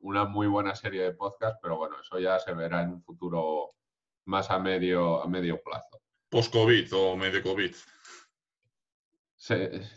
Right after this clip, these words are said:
Speaker 1: incluso semi-covid, sí.
Speaker 2: Semi-covid, sí.
Speaker 1: Ah,
Speaker 2: <laughs>
Speaker 1: los,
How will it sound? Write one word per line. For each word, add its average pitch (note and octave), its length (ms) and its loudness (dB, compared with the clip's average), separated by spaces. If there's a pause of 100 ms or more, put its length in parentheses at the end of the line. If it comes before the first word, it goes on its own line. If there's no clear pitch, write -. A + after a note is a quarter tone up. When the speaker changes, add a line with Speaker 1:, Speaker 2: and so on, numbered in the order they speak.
Speaker 1:
incluso A2+ 500 4
semi-covid, A2 680 2 (260)
sí. G2 380 -4
Speaker 2:
Semi-covid, G#2+ 600 0
sí. A#2+ 220 -6 (580)
Speaker 1:
Ah, G2 540 2
Speaker 2:
<laughs> - 280 -2
Speaker 1:
los, G2 320 -8